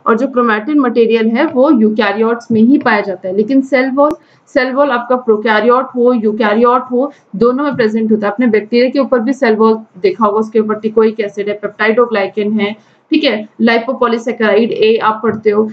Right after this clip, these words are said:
ये सारी चीजें gram negative, gram positive, इसके basis पर आप differentiate कर पाते हो, तो वो आप कर पाते हो उसके cell wall की वजह से ही, ठीक है।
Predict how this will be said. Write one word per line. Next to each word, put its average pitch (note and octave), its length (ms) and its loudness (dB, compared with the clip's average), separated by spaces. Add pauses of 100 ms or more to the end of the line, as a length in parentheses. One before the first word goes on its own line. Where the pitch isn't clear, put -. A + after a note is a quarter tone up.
(160)
ये A#3 60 2
सारी A#3 260 2
चीजें A3+ 360 -2
gram A3 220 2
negative, A3 400 0
gram G#3+ 280 -2
positive, G#3+ 380 0
इसके A#3+ 220 -4
basis G#3+ 340 0
पर A#3+ 100 -2
आप G#3+ 100 -4
differentiate A3+ 640 0
कर G3+ 100 -4
पाते F#3 300 -8
हो, A#3+ 120 -4 (260)
तो C#4 80 0
वो C4+ 180 4
आप - 260 0
कर B3+ 100 0
पाते B3+ 300 -2
हो D#4+ 40 4
उसके E4 220 0
cell A#3+ 260 -2
wall A#3 240 2
की C#4 140 -4
वजह G#3 280 0
से G#3+ 140 -8
ही, G3 160 -10 (300)
ठीक C4 120 0
है। D4+ 120 -2